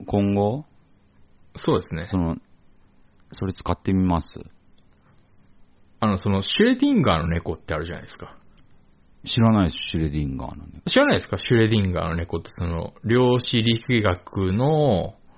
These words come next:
Speaker 1: うん。
Speaker 2: 思考実験みたいなやつなんですけど、
Speaker 1: へー。
Speaker 2: その、俺もうろ覚えですけど、箱の中に、
Speaker 1: うん。うん。
Speaker 2: 猫を閉じ込めるんですよ。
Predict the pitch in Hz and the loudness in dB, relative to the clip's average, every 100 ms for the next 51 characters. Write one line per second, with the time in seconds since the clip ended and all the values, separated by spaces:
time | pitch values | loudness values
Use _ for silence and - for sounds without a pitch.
0 | - - - - 95 82 76 90 - - | -20 -20 -14 0 2 2 -2 -10 -18 -10
1 | - - - 120 113 107 113 - - 82 | -4 -2 2 4 4 4 -2 -4 -4 -4
2 | 82 87 78 78 - 78 73 - - 82 | -4 -4 -4 -4 -6 -10 -10 -10 -6 -2
3 | 85 - - - _ _ _ _ - - | -2 -2 -8 -18 _ _ _ _ -6 0
4 | 107 107 107 107 107 107 107 - - - | 4 4 4 4 2 2 0 -2 -6 -8
5 | 85 80 76 80 71 - _ - _ 151 | -4 -2 -4 -6 -8 -12 _ -20 _ 2
6 | 180 190 - 185 226 220 233 220 - - | 4 2 4 6 6 6 4 2 -2 0
7 | - - - - - _ _ _ _ _ | 0 -2 -8 -20 -20 _ _ _ _ _
8 | _ - - _ _ _ _ - - 156 | _ -20 -20 _ _ _ _ -2 0 2
9 | 240 240 226 233 98 101 85 87 82 95 | 4 6 6 6 6 4 4 2 0 -4
10 | _ _ _ _ - _ _ 95 85 80 | _ _ _ _ -20 _ _ -2 -2 -2
11 | - _ _ _ 135 214 277 139 78 - | -12 _ _ _ 6 6 6 2 2 0
12 | - 107 - 104 85 69 - - | 0 0 2 2 0 -4 -12 -16